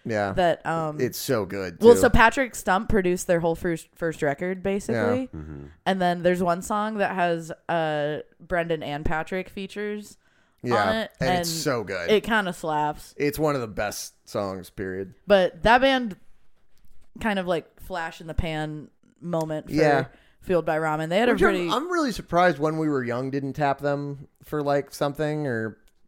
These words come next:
Speaker 1: you know, I don't, unless they're all doing other things in the entertainment industry, I don't know why that band would be hard to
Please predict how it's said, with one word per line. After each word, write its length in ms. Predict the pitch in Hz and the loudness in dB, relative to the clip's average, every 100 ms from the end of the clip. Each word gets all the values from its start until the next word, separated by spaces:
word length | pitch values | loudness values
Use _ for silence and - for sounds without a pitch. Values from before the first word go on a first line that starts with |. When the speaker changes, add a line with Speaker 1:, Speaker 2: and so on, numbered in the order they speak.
| - | -12
Speaker 1:
you 140 | 127 123 | -4 -2
know, 240 | 107 107 _ _ _ _ - | -2 -6 _ _ _ _ -2
I 80 | 175 | 2
don't, 200 | 247 233 - _ - - | 2 0 -10 _ -20 -10
unless 340 | - 185 277 - | 0 2 2 2
they're 260 | 180 165 - | 2 2 2
all 280 | 143 151 160 | 4 6 4
doing 480 | 131 139 135 139 139 - 117 | 2 -2 0 -2 -6 -8 -6
other 360 | 117 131 131 | -2 0 0
things 720 | 123 - 117 113 123 131 127 - | -4 -6 -4 -4 -6 -8 -10 -10
in 200 | 127 123 | -8 -6
the 80 | 117 | -6
entertainment 640 | 110 113 104 110 - - | -6 -8 -8 -10 -10 -10
industry, 480 | 131 139 - 156 151 | -8 -8 -6 -4 -2
I 140 | 120 | -4
don't 300 | 107 117 113 | -4 -2 -2
know 80 | 110 | -4
why 360 | 104 104 98 98 | -4 -4 -4 -4
that 140 | 90 | -8
band 200 | 90 90 | -10 -10
would 100 | 104 | -12
be 80 | 107 | -10
hard 280 | 110 71 | -10 -10
to 120 | 71 | -12